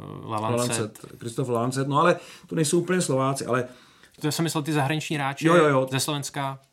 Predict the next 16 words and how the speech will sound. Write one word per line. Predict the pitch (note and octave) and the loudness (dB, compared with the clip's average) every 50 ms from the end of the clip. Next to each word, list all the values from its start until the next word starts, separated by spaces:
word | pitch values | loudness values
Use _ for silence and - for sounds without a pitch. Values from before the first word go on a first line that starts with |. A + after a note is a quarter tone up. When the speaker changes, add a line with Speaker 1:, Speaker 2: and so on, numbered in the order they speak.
| _ - | _ -10
Speaker 1:
do | B2+ B2+ | -8 -8
Česka. | - - A#2+ - E3+ | -6 -4 -2 2 4
Speaker 2:
Jo, | G3+ G#3+ | 4 4
par-, | G#3+ G#3 G3 - | 6 6 6 6
promiňte, | - D3+ D3 D3+ D3+ C#3+ C3 - | 6 2 2 2 2 0 -4 -6
máte | A2 A2+ A#2 A2+ A#2+ | -6 -6 -6 -6 -6
pravdu. | A2 A#2+ A2+ G#2 F#2+ - _ _ _ _ _ _ - - A2+ | -6 -6 -6 -8 -8 -14 _ _ _ _ _ _ -10 -8 -6
Ze | A2 B2+ C3+ | -4 -2 0
slovenské | - D#3 D3 D3+ D3 - D3+ | 0 2 2 0 0 -2 -2
extraligy | C#3+ C3+ - C#3+ C#3 C#3+ C3+ | -2 -2 -2 0 0 0 0
do | A#2+ A2+ | 0 -2
české. | A2+ C3 A#2+ A#2+ | -2 -4 -4 -4
Speaker 1:
Přesně | A#2 A2 F#2+ C3 | -4 -4 -6 -4
tak. | B2+ B2+ B2 C3 C3+ - | -4 -4 -4 -6 -6 -4
Speaker 2:
Já | A#2+ A#2+ | -2 -2
jsem, | A#2 - B2+ A#2+ A2+ A#2 | 0 0 -2 -4 -6 -8